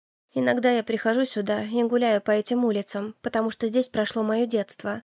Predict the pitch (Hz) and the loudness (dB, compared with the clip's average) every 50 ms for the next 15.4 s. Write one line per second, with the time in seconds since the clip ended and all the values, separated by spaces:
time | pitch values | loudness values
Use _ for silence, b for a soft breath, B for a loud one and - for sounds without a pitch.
0 | - - 233 233 233 240 233 233 240 269 277 254 226 226 233 233 247 220 214 220 | -2 2 2 2 4 4 2 2 4 4 4 4 4 4 2 0 -2 -4 -2 0
1 | 233 233 233 240 233 - 254 262 262 254 226 208 202 196 208 220 _ _ _ - | 0 0 0 0 -2 0 0 0 2 2 2 2 0 -2 -4 -8 _ _ _ 2
2 | 247 240 240 226 220 208 226 226 240 - 233 214 208 226 226 214 233 220 214 - | 4 6 6 4 2 2 2 2 2 2 2 0 4 4 4 4 4 2 2 0
3 | - 226 226 220 220 233 233 247 254 247 208 - - 208 202 208 208 220 - _ | 2 2 2 2 2 2 2 4 4 2 2 0 -4 -4 -4 -4 -4 -6 -10 _
4 | _ - - - 247 233 226 - 226 226 - 262 262 240 233 214 214 220 - 277 | _ -14 -2 0 2 2 2 0 -4 -4 0 0 0 2 2 2 2 0 0 -2
5 | 254 220 214 226 233 233 240 233 226 - - - 226 - 247 247 254 240 208 208 | -2 -2 0 -2 0 2 2 0 0 -2 -4 -10 -8 -2 0 2 4 4 2 2
6 | - 190 202 214 - 233 233 226 220 214 - 220 - - 247 254 240 226 208 196 | -4 -6 -6 -6 -2 0 0 0 0 -2 -6 -6 -4 -2 -2 0 2 0 0 0
7 | 185 - - _ _ _ _ - 262 254 247 - 269 285 285 - 233 - - 226 | -4 -8 -12 _ _ _ _ -2 -2 -2 -2 0 -2 -2 0 0 -4 -2 0 0
8 | 220 220 233 247 262 262 240 214 208 202 208 208 220 240 254 247 247 233 - 214 | 2 2 4 4 4 2 2 0 -2 -2 -2 0 2 4 4 4 2 0 -2 0
9 | 220 240 262 269 247 - - - 214 233 233 240 - 226 220 208 214 220 233 262 | 0 2 2 0 0 0 -2 -2 -2 2 2 2 2 2 -2 2 2 4 4 4
10 | 277 - - 220 214 226 226 - - - 262 254 254 240 196 202 - - _ _ | 2 0 -2 0 2 2 0 0 -4 0 0 2 2 2 0 -2 -4 -12 _ _
11 | _ _ - 208 240 233 233 226 226 208 214 - 247 240 254 247 - - 233 226 | _ _ 0 4 4 6 6 6 2 0 0 2 0 0 0 0 0 0 0 2
12 | 226 233 214 214 214 - - 247 247 247 226 - - - 233 214 - - - 247 | 2 2 2 2 0 -2 0 0 0 0 0 -2 -6 -6 -6 -6 -6 -6 -2 -2
13 | 254 247 - 247 - 240 233 262 247 240 233 233 226 226 247 240 233 - - 233 | -2 -2 -2 -2 -2 -2 0 0 0 0 2 2 0 2 2 -2 -2 -2 -2 -2
14 | 226 226 - - 233 240 254 254 233 214 202 214 220 - 220 - - - 170 214 | -2 -4 -4 -4 -4 -2 0 0 0 0 -2 -4 -4 -4 -6 -8 -4 -2 -2 0
15 | 220 233 247 254 - 233 208 233 | 0 0 0 0 -2 -4 -4 -4